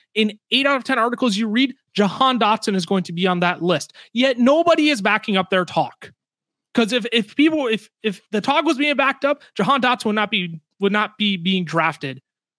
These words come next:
as the wide receiver thirty-seven right now. But I, I, the Jahan Dotson truther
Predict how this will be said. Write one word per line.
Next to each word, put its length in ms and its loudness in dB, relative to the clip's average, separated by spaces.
as 80 -8
the 80 -4
wide 140 2
receiver 260 -4
thirty-seven 600 -4
right 220 -8
now. 140 -10
But 240 0
I, 640 2
I, 540 2
the 80 -2
Jahan 540 -2
Dotson 420 0
truther 680 -4